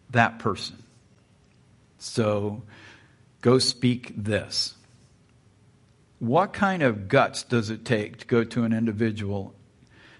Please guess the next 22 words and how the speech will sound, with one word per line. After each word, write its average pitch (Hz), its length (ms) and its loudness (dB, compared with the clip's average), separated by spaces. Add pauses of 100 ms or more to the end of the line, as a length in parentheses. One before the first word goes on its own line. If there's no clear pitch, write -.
(140)
and 113 160 2
say 151 280 0
something 101 600 -4 (1900)
to 127 100 0
help 160 300 2
them 120 300 2
stay 139 340 2
on 143 200 0
track, 107 540 2 (760)
and 113 280 2
you 170 200 4
are 113 80 2
taking 117 340 2
a 98 80 -6
shot 143 540 0
in 113 160 2
the 90 100 -8 (300)
dark - 460 -2 (1040)
because 90 320 -8
you 107 160 4
don't 107 180 0
know? 156 240 -2